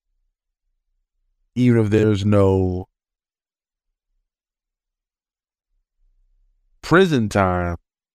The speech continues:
there would be a substantial, you know, financial consideration to the family. So we'll see how this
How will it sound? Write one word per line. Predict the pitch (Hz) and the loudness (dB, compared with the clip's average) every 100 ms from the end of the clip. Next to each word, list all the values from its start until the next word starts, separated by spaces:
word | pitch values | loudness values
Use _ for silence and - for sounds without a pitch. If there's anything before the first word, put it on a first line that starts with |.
| _ _ _ _ _ - | _ _ _ _ _ -8
there | 110 113 | 0 2
would | 110 98 | 2 0
be | 107 | 0
a | 104 | 0
substantial, | 95 95 - - 110 110 98 101 98 95 92 92 | 0 -4 -8 -2 0 0 -2 -4 -2 -2 -4 -8
you | 92 | -10
know, | 95 87 85 - | -8 -8 -12 -20
financial | _ 110 104 110 117 104 101 95 90 | _ 0 0 0 -2 -4 -2 -2 -4
consideration | - 92 - 92 95 95 90 90 87 _ - | -6 -6 -2 -2 0 -2 -2 -6 -10 _ -8
to | 98 90 | -6 -2
the | 92 87 87 90 _ _ _ _ _ _ _ _ _ _ _ _ _ - | -2 -2 -4 -8 _ _ _ _ _ _ _ _ _ _ _ _ _ -2
family. | 117 101 50 50 _ _ _ _ _ _ _ _ _ _ _ | 0 0 -4 -16 _ _ _ _ _ _ _ _ _ _ _
So | - 92 87 82 _ _ _ _ _ _ _ _ _ _ _ _ _ - | -4 0 0 -4 _ _ _ _ _ _ _ _ _ _ _ _ _ -6
we'll | 123 165 | -4 -4
see | - 190 190 180 | -4 -4 -2 0
how | 156 151 143 135 | 2 2 2 0
this | 123 139 135 131 - _ | -2 -2 -2 -8 -20 _